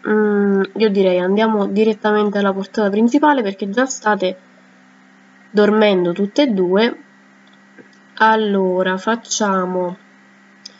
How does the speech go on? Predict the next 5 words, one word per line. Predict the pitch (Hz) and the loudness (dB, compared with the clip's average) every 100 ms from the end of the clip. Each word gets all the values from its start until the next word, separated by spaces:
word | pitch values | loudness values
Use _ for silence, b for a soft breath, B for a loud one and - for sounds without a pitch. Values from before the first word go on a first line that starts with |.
| B B B B _ | B B B B _
pizza | - 240 - 240 | -4 -4 0 -2
al | 233 | -2
formaggio | - 226 226 226 220 214 196 202 202 | -4 -2 0 2 0 0 -4 -4 -4
per | - 202 202 190 | -2 0 0 -2
Sara | 190 - 190 175 170 185 226 | -6 -6 -4 -4 -4 0 0